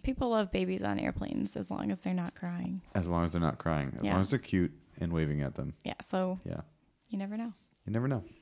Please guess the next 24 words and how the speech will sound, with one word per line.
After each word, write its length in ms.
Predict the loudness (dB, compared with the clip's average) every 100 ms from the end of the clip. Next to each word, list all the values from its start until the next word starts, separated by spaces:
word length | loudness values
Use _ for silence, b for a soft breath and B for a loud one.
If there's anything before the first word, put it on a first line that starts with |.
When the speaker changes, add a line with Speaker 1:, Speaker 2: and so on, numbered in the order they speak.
| b b b b b b -4
Speaker 2:
Okay, 260 | 0 0 2 0 2 6
uh, 160 | 8
a 40 | 10
couple 240 | 8 10
last 200 | 8 8
questions, 320 | 6 4 4
guys. 300 | 4 4 4 B B B B B -8
So, 720 | 4 8 10 8 6 2 -6 -6 -4
actually, 300 | -4 -4 -4
just 160 | -4
the 60 | -2
one. 220 | -2 -4 -8 -20 _ -20 -20 _ _ _ _ _ -4
Do 80 | 4
you 160 | 6 8
remember 640 | 8 8 6 6 2 2
anything 560 | 4 4 2 -2 -4 -4 -8 -6
about 380 | 2 2 2 0
the 360 | 0 2 2 0 2
M 180 | 4 4
C 300 | 4 4 4
O 320 | 4 0 -2 -4
airport 560 | 0 0 0 -4 -4 -8
in 120 | -6
Orlando? 520 | -4 -2 0 0 -2